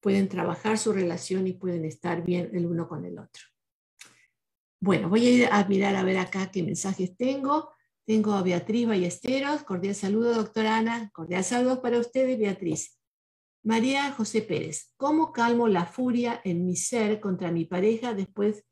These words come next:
que me engañó? ¿Es posible seguir con mi pareja?". Bueno, de todo esto es lo que estuvimos hablando ahora, María José. La furia al principio es lógica, no se sienta mal por sentirse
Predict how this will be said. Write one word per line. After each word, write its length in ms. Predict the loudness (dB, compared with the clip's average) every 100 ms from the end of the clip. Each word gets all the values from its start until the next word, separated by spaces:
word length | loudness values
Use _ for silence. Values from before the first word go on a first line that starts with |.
| _ _
que 120 | 0
me 100 | 2
engañó? 500 | 2 -2 -6 -8 -12 _ _ _ _ _ -6
¿Es 140 | -6
posible 540 | -4 -6 -4 -4 -2 -2
seguir 340 | 0 0 0
con 160 | 0 -2
mi 80 | -2
pareja?". 520 | -4 -6 -8 -12 -20 _ _ _ _ _
Bueno, 420 | 0 0 0 -8 _ _
de 300 | 0 4 4
todo 220 | 4 2
esto 160 | 2 2
es 60 |
lo 60 | 2
que 80 | -2
estuvimos 360 | -2 -2 2
hablando 360 | 2 2 2 2
ahora, 300 | 0 0 -2
María 240 | -4 -8
José. 400 | -10 -10 -10 -14 _ _ _ _ _ 0
La 100 | 0
furia 460 | 4 6 8 6 6
al 160 | 6
principio 640 | 6 6 6 4 6 6 8
es 140 | 8
lógica, 680 | 6 6 4 -4 -2 -4 -6 -20 _ _ 4
no 160 | 4
se 160 | 6 4
sienta 800 | 6 6 6 4 2 2 2 2
mal 440 | 4 4 4 2
por 120 | -2
sentirse 640 | -4 -6 -2 -4 -2 -8